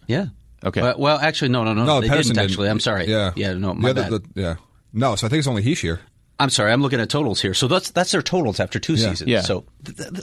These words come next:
Speaker 1: th-, it underscores the point. It's not going to happen for
Speaker 3: No.
Speaker 1: Cole Caulfield immediately. So if you're thinking the Coyotes need scoring, so they needed to draft him, you can't tie A to B. It doesn't go that quickly.
Speaker 2: You're
Speaker 1: It doesn't
Speaker 2: drafting
Speaker 1: happen. You're not drafting for need, again,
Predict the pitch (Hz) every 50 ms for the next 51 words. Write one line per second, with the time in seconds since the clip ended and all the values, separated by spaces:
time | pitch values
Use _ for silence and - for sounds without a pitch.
0 | - - - - 156 160 160 170 175 180 185 160 - - - 113 107 - - -
1 | - - 87 76 - - - 139 135 - - 147 147 156 147 143 139 - - 143
2 | 143 143 147 151 151 151 147 - 123 113 101 113 87 - 113 110 107 - 120 117
3 | 117 - 123 117 117 113 113 113 113 131 139 131 107 95 80 90 95 87 - -
4 | - 113 104 101 95 - - - - - - - - - 139 139 127 - 156 135
5 | 143 131 123 123 - 151 156 165 160 139 147 151 147 - - - 139 135 123 113
6 | - 123 117 117 113 117 113 107 107 110 92 110 117 120 120 - 107 101 92 92
7 | - - - - - - - - - - _ _ _ _ _ _ - - _ -
8 | 156 160 165 185 - - - 214 214 - - - - - - 185 185 202 - 139
9 | 147 170 190 - - 185 165 202 254 285 - 104 98 - 135 147 180 185 170 117
10 | - 147 175 247 254 175 143 117 - - - - 104 - - 95 82 78 76 -
11 | - - 123 110 117 127 123 143 151 147 175 143 117 170 185 190 - 120 95 90
12 | - - - - 117 127 131 147 160 160 - 135 - 104 104 107 110 - - -
13 | 131 131 127 123 - 143 143 147 165 175 180 185 165 113 87 - - - 143 110
14 | 143 165 196 185 139 98 90